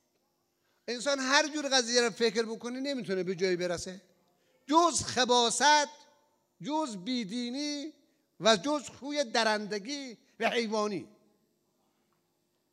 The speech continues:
خب، اینا بچه‌ها نقل می‌کنن. حالا در تاریخ اینجور نوشته که گفتن که خب، تشنه بودیم، چیکار کنیم، فلان نکنیم. گفتن که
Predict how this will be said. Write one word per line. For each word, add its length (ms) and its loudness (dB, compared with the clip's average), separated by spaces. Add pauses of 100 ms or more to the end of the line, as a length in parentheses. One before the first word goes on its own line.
(760)
خب، 280 -8 (880)
اینا 280 -6
بچه‌ها 460 -8
نقل 340 -4
می‌کنن. 380 2
حالا 180 6
در 200 4
تاریخ 420 6
اینجور 300 -6
نوشته 400 -6
که 280 -8 (600)
گفتن 360 -2
که 140 -6
خب، 260 -8
تشنه 360 -10
بودیم، 300 -6
چیکار 320 -2
کنیم، 240 -8
فلان 360 -4
نکنیم. 480 -10 (920)
گفتن 380 -6
که 520 -6